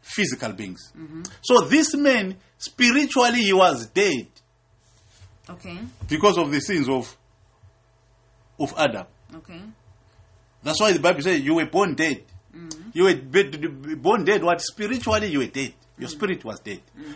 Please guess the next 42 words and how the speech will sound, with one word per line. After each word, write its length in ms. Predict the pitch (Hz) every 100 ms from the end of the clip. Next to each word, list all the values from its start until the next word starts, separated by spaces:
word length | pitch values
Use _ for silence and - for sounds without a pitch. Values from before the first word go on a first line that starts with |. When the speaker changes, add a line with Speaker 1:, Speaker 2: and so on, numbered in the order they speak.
| -
Speaker 1:
You 80 |
were, 220 | 147 170 175
your, 260 | 180 180
your 180 | 175 175
flesh 500 | - 226 220 - -
is 460 | 143 131 120 117 110
one. 380 | 120 151 147 147
If 140 | 175
you 80 | 220
are, 120 | 196 196
if 180 | 208 196
you 60 | 202
are 60 |
saved, 380 | 190 262 185 143
if 200 | 185 185
you 60 | 202
are 60 |
not 120 | 220 247
saved 340 | 247 180 123
today, 380 | 139 135 135 - _
spiritually 480 | - 156 185 180 151
you 100 | 127
are 60 | 104
dead. 220 | - 101 - _ -
Speaker 2:
Mm, 220 | 180 170 - _ -
mm, 40 | 175 160 _ _
mm. 160 | 170 160 _ _
Speaker 1:
You 140 | - 160
are 60 | 170
a 100 | 175
dead 300 | 202 208 160
man. 340 | 165 147 107 92
You 140 | 151
are 60 | 156
half 200 | 190 -
dead 260 | 185 165 - _
Speaker 2:
Mm. 60 | 151
Speaker 1:
because 280 | 139 185 165 -
w-, 300 | - 170 185 180
what 220 | 220 208
is 120 | 160
alive 520 | - 160 190 180 131